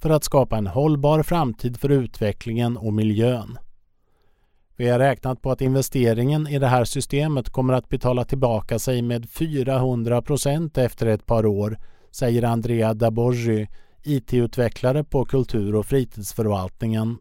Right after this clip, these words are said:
och fortsätter: "Att vara en av tre finalister känns stort. Jag är stolt över att ha bidragit till en uppskattad lösning som effektiviserat vårt arbete." Stefan Forsström, förvaltare av systemet,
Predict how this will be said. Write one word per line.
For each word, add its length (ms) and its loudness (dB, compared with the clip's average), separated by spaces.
och 180 -4
fortsätter: 760 -2
"Att 180 -4
vara 260 4
en 220 2
av 100 2
tre 340 0
finalister 880 -2
känns 340 -6
stort. 720 -6
Jag 140 0
är 40 2
stolt 500 -2
över 220 0
att 140 0
ha 80 2
bidragit 600 2
till 140 0
en 120 0
uppskattad 640 -2
lösning 600 0
som 360 -2
effektiviserat 1040 -2
vårt 160 -2
arbete." 720 0
Stefan 420 2
Forsström, 720 0
förvaltare 720 0
av 120 0
systemet, 800 -4